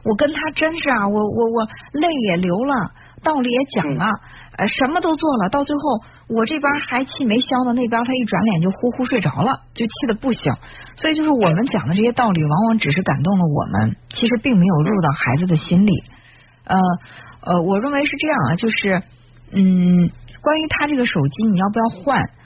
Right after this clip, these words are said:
Speaker 1: 对于一个，呃，已经十七八岁的孩子，我感觉还是应该尊重一下他的意见。嗯，你要如果贸然的回来说把手机都给他收起来，他一定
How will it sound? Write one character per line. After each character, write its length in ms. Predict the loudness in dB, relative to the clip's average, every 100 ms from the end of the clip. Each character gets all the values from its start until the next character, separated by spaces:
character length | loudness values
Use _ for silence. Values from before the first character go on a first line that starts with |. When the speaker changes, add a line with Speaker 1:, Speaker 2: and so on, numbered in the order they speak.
| -20 -6
Speaker 1:
对 100 | 0
于 80 | 0 0
一 20 |
个， 160 | 0
呃， 600 | 0 0 -2 -6 _ -2 0 0 -4 -8 -4
已 100 | -2
经 380 | 0 2 4 2
十 280 | 0 -6 -8 -6
七 60 |
八 220 | -2 -2 -2
岁 160 | -2
的 60 | -2 -2
孩 220 | -4 -4
子， 180 | -2 -2 -4 -14 _ _ _ _ _
我 160 | -2 -2
感 220 | 0 -2
觉 100 | 0
还 80 | 0 0
是 120 | 2
应 60 | 2
该 140 | 0
尊 260 | 0 0 0
重 200 | 0 2
一 40 |
下 160 | 2 0
他 140 | 0
的 80 | 2
意 200 | 2 2 0
见。 180 | -4 -6 -16 -20 -20 -20 _ _ _
嗯， 420 | -2 2 4 2 2
你 120 | 2
要 200 | 2 2
如 80 | 0
果 180 | -2 -4 -2
贸 300 | 0 2 2
然 180 | 0
的 100 | 0
回 200 | 0 0
来 180 | 0 0
说 220 | 0 -2 -4 -4
把 100 | -4
手 200 | 0 -2
机 120 | 0
都 100 | -2
给 100 | 0
他 100 | 0
收 180 | 2 0
起 140 | 0
来， 220 | -2 -2 -6 -14 -20 -14
他 180 | -4 0
一 180 | 0 0
定 300 | 0 2 2